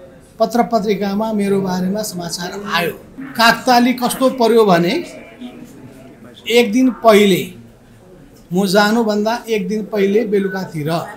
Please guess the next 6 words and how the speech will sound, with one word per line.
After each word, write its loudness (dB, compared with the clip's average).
सर्वोच्च -2
अदालतबाट 0
एउटा 4
निर्णय 2
भएको -2
रहेछ। -2